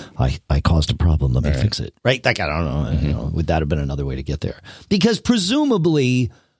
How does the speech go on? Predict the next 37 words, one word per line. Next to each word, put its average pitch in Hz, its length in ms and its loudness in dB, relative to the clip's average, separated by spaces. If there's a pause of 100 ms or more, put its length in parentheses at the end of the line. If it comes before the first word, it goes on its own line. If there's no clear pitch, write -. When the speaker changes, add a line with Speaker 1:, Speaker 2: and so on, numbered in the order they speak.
(280)
Speaker 1:
once 185 380 0
Big 156 280 0
Sur 151 580 0 (100)
is, 127 560 0
you 139 160 0
know, 107 80 2
golden 120 320 2
mastered 110 480 0
or 92 100 0
released, 110 680 0 (360)
like, - 320 -2
it 160 160 2
will 151 260 2
not 147 280 2
be 120 120 0
causing 120 520 0
these 90 180 0
problems 95 600 0
if 90 100 -4
it 78 100 -2
mounts 101 320 2
a 90 60 -4
drive 87 400 2
from 82 140 0
an 76 80 2
older 73 300 2
O 85 100 4
S. 78 280 0
I 87 40 -8
mean, 82 100 0
that 87 140 4
would 80 120 0
be, 71 280 0 (440)
uh, 64 200 -14 (240)
n-, 95 120 2 (220)
no 92 160 4
bueno, 80 540 2